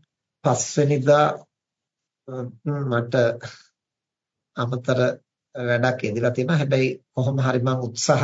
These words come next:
කරනවා ලබන සතියේ සාකච්ඡාව කරන්න. හොඳයි. එහෙනම් අද දවසෙත්, අ, ගෞරවනීය ස්වාමින් වහන්සේලාත් ඒක වගේම ගිහි පින්වතුන්,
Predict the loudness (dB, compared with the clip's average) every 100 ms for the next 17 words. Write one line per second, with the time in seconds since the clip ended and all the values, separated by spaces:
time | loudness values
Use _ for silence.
0 | 0 0 -2 0 0 -2 -6 -2 0 0
1 | -2 -4 -2 0 0 -2 _ _ -6 -2
2 | 0 -2 -4 -2 -2 0 0 0 0 -6
3 | _ _ _ _ _ _ _ _ _ -4
4 | -2 -2 -6 -12 _ _ -2 0 -2 -4
5 | -12 _ _ _ _ _ _ 0 0 0
6 | -2 -4 0 2 0 -6 _ _ -4 -2
7 | 0 0 -2 -6 _ 0 0 2 0 0
8 | -2 0 0 0 -2 -2 -2 -2 -2 -2
9 | 2 2 0 -2 -2 -2 -6 -4 -2 -2
10 | -2 -2 -2 -2 -4 -2 -4 2